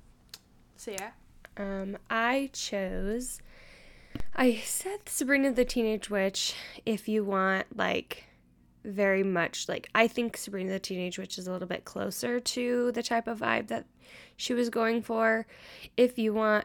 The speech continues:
Speaker 2: a darker version, The Chilling Adventures of Sabrina, I love. Love, love, love. I love a little bit of a darker theme, and I think that one did a little bit better of, like, tapping into the true witchiness of everything.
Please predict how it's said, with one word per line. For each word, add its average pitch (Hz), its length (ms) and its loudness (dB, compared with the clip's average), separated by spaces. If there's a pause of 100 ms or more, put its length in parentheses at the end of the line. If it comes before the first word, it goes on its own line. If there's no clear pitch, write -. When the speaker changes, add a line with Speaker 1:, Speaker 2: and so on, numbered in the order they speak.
Speaker 2:
a 190 100 -4
darker 214 560 10
version, 170 840 2
The 220 100 4
Chilling 202 380 2
Adventures 190 480 0
of 180 100 -2
Sabrina, 180 680 0 (120)
I 170 220 0
love. 190 1000 2 (760)
Love, 202 280 6
love, 185 180 4
love. 175 480 2
I 202 100 8
love 202 260 8
a 208 60 6
little 190 220 6
bit 185 140 4
of 175 100 0
a 180 40 0
darker 170 720 2
theme, 165 640 -2
and 170 440 -4 (420)
I 196 120 0
think 196 240 -2
that 185 180 2
one 180 180 -2
did 180 200 -4
a 196 40 -6
little 190 220 -2
bit 190 180 -2
better - 260 2
of, - 120 -6
like, - 260 -6
tapping 165 420 -8
into 170 300 -8
the 180 120 -6
true 196 340 -2
witchiness 175 540 -4
of 180 120 -6
everything. 180 580 0